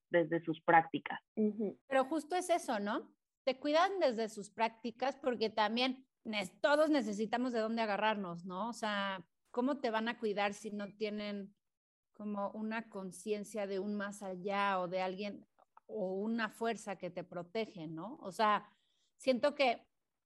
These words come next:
Speaker 3: como dices, la, la, la, las figuras maternas te abrazan, te contienen,
Speaker 1: Ujú.
Speaker 3: pero a su vez ellas necesitan a alguien o algo que las abrace y las contenga, ¿no?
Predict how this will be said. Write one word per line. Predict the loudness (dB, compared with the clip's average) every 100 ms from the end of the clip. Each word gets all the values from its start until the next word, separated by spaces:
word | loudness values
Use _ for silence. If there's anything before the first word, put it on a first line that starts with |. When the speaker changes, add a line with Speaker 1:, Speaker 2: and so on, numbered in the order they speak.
| _ -12
Speaker 3:
como | -6 -4
dices, | -4 -4 0
la, | 0 2
la, | -2 0
la, | -2 -2 -2
las | -2 -2 -2
figuras | -4 0 2 2
maternas | -2 -4 -4 -2 -2
te | 0
abrazan, | 2 4 4 0 0 -6 _
te | -14
contienen, | -6 -2 0 4 4 4
Speaker 1:
Ujú. | 2 -2 _ _ _
Speaker 3:
pero | 6
a | 6
su | 8
vez | 10 10 8 4
ellas | 6 6 6
necesitan | 2 0 -6 0 4 4 4
a | 4
alguien | 4 6 4 4 -6
o | 6 8
algo | 8 6 2 2 _ _ _ _
que | 4 6
las | 6 6
abrace | 4 8 8 6 4 -2 -2 -6
y | -4 -4
las | -4
contenga, | -4 -6 4 4 6 0 0
¿no? | -2 -6 -8